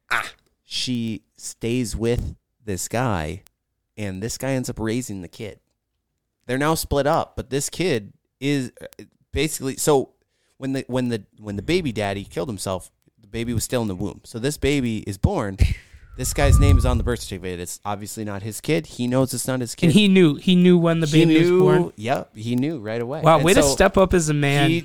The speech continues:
Speaker 3: honestly.
Speaker 2: he is not with this girl anymore, but he still has, you know, like, he still gets her, like, every other weekend or whatever.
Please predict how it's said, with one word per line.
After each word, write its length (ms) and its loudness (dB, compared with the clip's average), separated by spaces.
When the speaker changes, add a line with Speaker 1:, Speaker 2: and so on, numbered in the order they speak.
Speaker 3:
honestly. 580 0
Speaker 2:
he 200 0
is 340 -4
not 480 -2
with 220 -4
this 180 -8
girl 200 -4
anymore, 460 -10
but 120 -10
he 120 -8
still 440 -2
has, 380 -4
you 80 -8
know, 140 -6
like, 220 -4
he 240 -18
still 180 -4
gets 200 -6
her, 100 -6
like, 260 -8
every 200 -8
other 120 -10
weekend 540 -8
or 100 -10
whatever. 480 -8